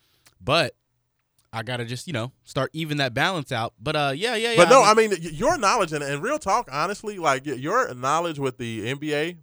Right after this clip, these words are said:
Speaker 2: ba-, like, with the, the betting, because, like, right now, that's the hot thing
Speaker 1: Yeah.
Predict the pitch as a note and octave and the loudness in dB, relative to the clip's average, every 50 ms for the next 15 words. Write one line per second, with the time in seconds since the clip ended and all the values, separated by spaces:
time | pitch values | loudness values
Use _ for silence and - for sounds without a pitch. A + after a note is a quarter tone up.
0 | C3 - A2+ A2 - - A2 B2 A#2 A2+ G#2+ A#2 B2 A#2 G#2+ _ - A2 G#2 F#2+ | _ -6 -6 -4 -4 -4 -4 -2 -2 -2 -4 -6 -6 -6 -6 _ -6 -6 -6 -6
1 | G#2+ G2+ F#2 G#2+ A2 A#2+ D3 F3+ G#3 G#3+ _ _ _ _ _ C3+ C#3 - E3+ C#3 | -6 -8 -6 -4 -2 -2 -2 -4 -8 -12 _ _ _ _ _ -4 0 2 2 2
2 | B2+ C3+ C3 A#2+ G#2+ C3+ E3 A#3 G3+ E3 F#3+ F#3+ C#3+ B2+ C#3 - - - - A#2+ | 4 2 2 2 4 6 6 6 6 4 4 2 4 2 2 0 0 -2 -6 -6
3 | G#2 - D3 D3 - - _ - C#3 C#3 A#2 F#2+ F2+ - B2+ C3 B2 G#2 | -2 0 0 0 0 -2 _ -6 -6 -6 -6 -8 -10 -8 -6 -6 -4 -6